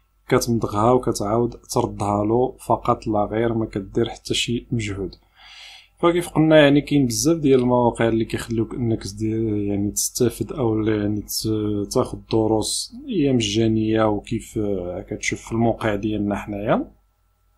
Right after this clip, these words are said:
فاول موقع واللي هو مشهور فراه ربما ما كنظنش شي واحد اللي ما عارفوش اللي هو دبليو ثري سكولز.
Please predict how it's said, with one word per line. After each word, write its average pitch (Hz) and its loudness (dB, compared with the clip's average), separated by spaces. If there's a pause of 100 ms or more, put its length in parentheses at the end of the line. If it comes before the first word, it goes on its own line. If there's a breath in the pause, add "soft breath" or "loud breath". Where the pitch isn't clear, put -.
(320)
فاول 180 4
موقع 160 4
واللي 117 6
هو 117 6
مشهور 113 4
فراه 104 -2
ربما 92 -2
ما 95 -4
كنظنش 113 -2
شي - -4
واحد 104 -4
اللي 110 -4
ما 101 -2
عارفوش 98 -4
اللي 117 -4
هو 104 -4
دبليو 104 -6
ثري 101 -2
سكولز. 180 -8